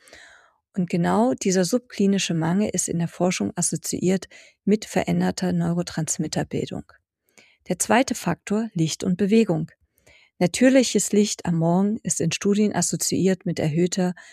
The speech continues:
Serotoninaktivität im Gehirn. Und auch regelmäßige aerobe Bewegung, also Grundlagenausdauer, steht in der Forschung konsistent mit günstigeren Serotoninverfügbarkeit in Zusammenhang. Das Schöne daran, beides kostet nichts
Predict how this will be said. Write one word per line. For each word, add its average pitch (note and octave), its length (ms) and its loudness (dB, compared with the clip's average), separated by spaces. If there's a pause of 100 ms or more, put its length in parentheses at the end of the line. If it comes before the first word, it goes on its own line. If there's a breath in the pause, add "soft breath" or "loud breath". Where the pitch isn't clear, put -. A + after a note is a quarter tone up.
(120)
Serotoninaktivität F3 1600 0
im F3 180 0
Gehirn. D#3 460 0 (720 loud breath)
Und F3+ 200 0
auch A3+ 340 2
regelmäßige G3 880 2 (100)
aerobe F#3 640 2
Bewegung, D#3 580 2
also D#3 200 -2
Grundlagenausdauer, G3+ 1040 0
steht F3+ 340 -2
in F3+ 140 -2
der E3+ 100 0
Forschung F3+ 500 -2 (520 loud breath)
konsistent G3+ 760 2
mit E3+ 200 -2
günstigeren F3+ 680 2
Serotoninverfügbarkeit E3 1700 0
in F3 260 -2
Zusammenhang. D3 680 -2 (600 loud breath)
Das - 120 0
Schöne C4 320 6
daran, E3+ 500 4
beides E3+ 340 2
kostet - 400 0
nichts A3 400 0